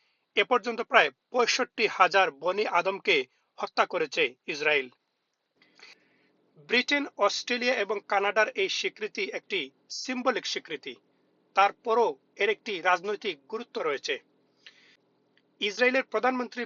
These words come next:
বেঞ্জামিন নেতানিয়াহু এর প্রতিক্রিয়া বলেছেন, এর মাধ্যমে সন্ত্রাসবাদকে আরও বেশি উস্কে দেয়া হবে।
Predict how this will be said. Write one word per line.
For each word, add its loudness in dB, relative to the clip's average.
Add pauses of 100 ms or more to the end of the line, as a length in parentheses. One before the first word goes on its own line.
বেঞ্জামিন 0
নেতানিয়াহু 2 (120)
এর 0
প্রতিক্রিয়া -4
বলেছেন, 2 (460)
এর 0
মাধ্যমে 2 (180)
সন্ত্রাসবাদকে 0 (280)
আরও 4
বেশি -4
উস্কে -4
দেয়া 0
হবে। -2